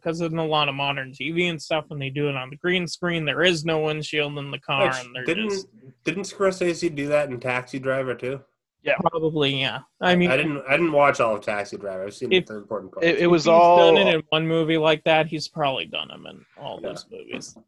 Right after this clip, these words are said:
Speaker 3: The, the main idea behind that was to, A, reduce, uh, extra production value if you didn't
Speaker 1: Yeah.
Speaker 3: have to spend the money, and it was also to provide realistic effects.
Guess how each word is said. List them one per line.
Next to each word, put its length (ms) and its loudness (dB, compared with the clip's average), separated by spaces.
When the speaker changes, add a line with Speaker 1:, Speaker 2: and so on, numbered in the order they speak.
Speaker 3:
The, 300 0
the 160 0
main 220 4
idea 280 4
behind 400 0
that 160 -4
was 220 -8
to, 280 -2
A, 200 0
reduce, 760 2
uh, 340 0
extra 320 -4
production 500 -6
value 340 0
if 140 -12
you 80 -12
didn't 300 -12
Speaker 1:
Yeah. 100 -4
Speaker 3:
have 140 -6
to 80 -14
spend 260 -8
the 60 -8
money, 340 -6
and 120 -6
it 40 -4
was 140 -4
also 360 0
to 100 -14
provide 540 -2
realistic 520 -8
effects. 500 -10